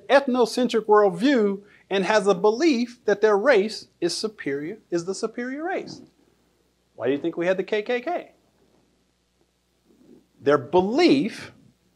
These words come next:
was that their race was the superior race. So where do racist beliefs come from? People aren't born racist. So where do the beliefs come from?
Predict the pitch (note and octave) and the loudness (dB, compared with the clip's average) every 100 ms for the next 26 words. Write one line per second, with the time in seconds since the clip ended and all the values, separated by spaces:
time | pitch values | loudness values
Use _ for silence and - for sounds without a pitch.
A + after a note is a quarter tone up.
0 | _ _ - D3 D#3+ - - A2+ A#2+ F3+ | _ _ -6 -2 0 -2 -8 -20 -2 2
1 | A3 G3 G3+ C3 B2+ - - _ _ _ | 4 4 4 2 -4 -16 -20 _ _ _
2 | _ _ B2+ B2+ B2+ - - - D3 C#3 | _ _ -6 -6 -6 -12 -18 -6 -2 -2
3 | C3+ C#3 - _ C3+ A#2 - - - _ | -4 -10 -12 _ -8 -8 -10 -20 -20 _
4 | _ _ _ _ _ _ _ _ _ _ | _ _ _ _ _ _ _ _ _ _
5 | _ _ _ _ _ _ _ _ _ _ | _ _ _ _ _ _ _ _ _ _
6 | _ _ _ D4+ A#3+ - - G4 G4 E4 | _ _ _ 4 4 -2 0 4 4 4
7 | F4+ D#4+ B3+ D4 D#4+ E4 - G4+ G4+ D4 | 2 2 0 2 4 2 4 2 2 -2
8 | A2 - _ _ - - - - _ _ | -2 -12 _ _ -20 -20 -20 -20 _ _
9 | _ _ _ _ _ _ _ _ _ _ | _ _ _ _ _ _ _ _ _ _
10 | - G#4+ G4 C#4 F#3 A2+ C3+ A#3+ C4+ C#3+ | 0 2 4 2 0 -2 0 2 2 0
11 | C#3+ - E4 - _ _ _ _ _ _ | -2 -4 -10 -10 _ _ _ _ _ _
12 | _ _ _ - C4+ D#4 D#4 D4 D4+ E4+ | _ _ _ -6 0 0 0 -2 0 2
13 | E4+ - F4+ F4 - B2+ | 0 0 0 0 -4 -8